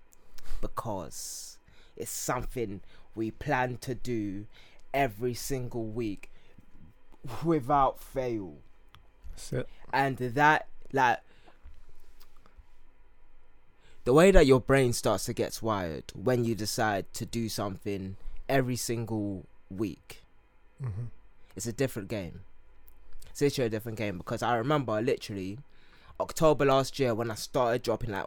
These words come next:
Speaker 1: one blog every single week. Like, that's just four, that's four blogs. That, that's not, that wasn't a big deal for me back then because I had all of these new ideas popping into my head.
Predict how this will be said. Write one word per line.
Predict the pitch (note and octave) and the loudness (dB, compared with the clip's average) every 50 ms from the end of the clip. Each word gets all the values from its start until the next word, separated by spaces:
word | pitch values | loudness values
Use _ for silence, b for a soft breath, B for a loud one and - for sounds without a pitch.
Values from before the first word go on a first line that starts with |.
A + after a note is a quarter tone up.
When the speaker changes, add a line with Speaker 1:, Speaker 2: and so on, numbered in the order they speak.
| - F#2 F#2+ | -8 -2 2
Speaker 1:
one | A2 C#3+ D#3 D3+ C3 | 4 6 6 4 4
blog | - G#2 E2 D2+ D2+ - - - b b b b b b - | 0 -2 -4 -4 -6 -8 -12 -14 b b b b b b -2
every | C3+ C#3 B2 A2+ G2+ | 0 0 0 -2 -4
single | - - G2+ G2+ F#2 F2 | -6 -8 -8 -8 -8 -10
week. | D2+ F2 D2+ - - - - - - - - - - - b b b b - | -10 -12 -12 -6 -4 -2 -2 -2 -2 -4 -8 -12 -12 -12 b b b b -2
Like, | A2+ C3 | 4 6
that's | D3 E3+ G3+ | 8 8 8
just | - E3 - - | 6 2 0 2
four, | - E3 D#3+ C#3+ - | 4 6 6 8 8
that's | - B2 F3 - - | 6 4 4 2 -2
four | - - - E3 D#3+ D3 C#3 - | -8 0 6 8 8 8 8 6
blogs. | D3+ C#3 - - - - - - - - b b b b b b b b b b - | 4 0 0 -2 -4 -10 -12 -14 -14 -16 b b b b b b b b b b 4
That, | - D#3+ E3+ - - - - - | 6 6 6 6 2 -4 -4 2
that's | - E3 D#3+ F3+ - - | 6 6 6 6 4 2
not, | D#3+ D3+ - - | -2 -2 0 2
that | - D3 C#3+ E3 | 6 6 8 8
wasn't | F3+ E3 D3 D3 C#3 | 6 4 2 0 -2
a | B2 | -2
big | - - - E3 D#3 C#3+ - - | -4 -2 2 2 2 2 2 0
deal | - D3 D3 C3+ | 2 2 2 2
for | - - | 0 -4
me | A#2+ A#2 A#2 | -6 -6 -4
back | - A#2 G#2+ G#2 | -2 -4 -4 -2
then | - B2 G#2+ | -4 -4 -6
because | F#2 - - B2+ A2 | -6 -6 -6 -4 -2
I | A#2 A#2 | 0 0
had | B2 B2+ B2 A#2+ - - | 0 0 0 -2 -2 -2
all | - C#3 C3 | -2 0 0
of | A#2 G#2 | 0 -2
these | B2 B2 A#2 A2 | -4 -6 -6 -6
new | A#2 B2 A#2+ A#2+ | -6 -4 -2 -2
ideas | A2+ A2 G#2+ - B2 B2 B2 G#2+ - | -2 -2 -2 -4 -4 -4 -6 -6 -8
popping | - - B2 - A2 A#2+ | -10 -10 -10 -8 -6 -6
into | A#2+ G#2+ - A#2+ | -6 -6 -6 -8
my | G#2 G#2 | -6 -6
head. | A#2 A#2 G#2 | -6 -6 -8